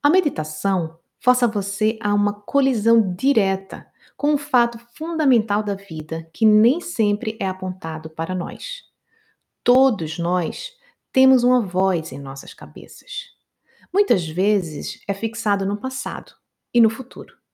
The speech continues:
às custas de tudo o que está acontecendo agora. Essa voz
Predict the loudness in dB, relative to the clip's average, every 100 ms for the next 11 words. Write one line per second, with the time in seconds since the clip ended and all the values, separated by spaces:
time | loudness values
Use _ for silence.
0 | _ _ 0 0 0 -2 -4 -4 -4 -6
1 | -4 -6 -8 _ -2 0 0 -2 -6 -6
2 | -4 -2 -2 -4 -6 -6 -6 -6 -4 -4
3 | -4 -10 _ _ _ _ _ _ _ _
4 | -4 -2 -2 -2 -2 -4 -8